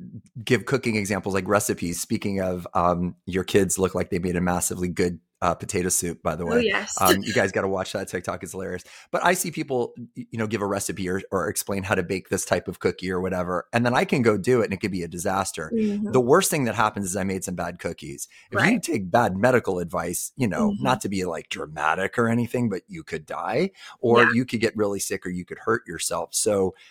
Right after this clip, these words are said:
Speaker 1: to your point, I think that by you putting that out there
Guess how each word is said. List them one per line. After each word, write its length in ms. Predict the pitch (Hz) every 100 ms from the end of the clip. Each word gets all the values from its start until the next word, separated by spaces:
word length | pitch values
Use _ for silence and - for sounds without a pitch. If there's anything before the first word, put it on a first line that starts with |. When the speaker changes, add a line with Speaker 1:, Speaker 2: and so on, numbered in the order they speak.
| _ _
Speaker 1:
to 120 | - 139
your 140 | 147
point, 380 | - 113 101 104
I 160 | - 127
think 280 | 135 131 117
that 140 | 107
by 100 | -
you 200 | 101 127
putting 280 | 151 127 110
that 120 | 101
out 240 | 98 104 -
there 340 | 98 95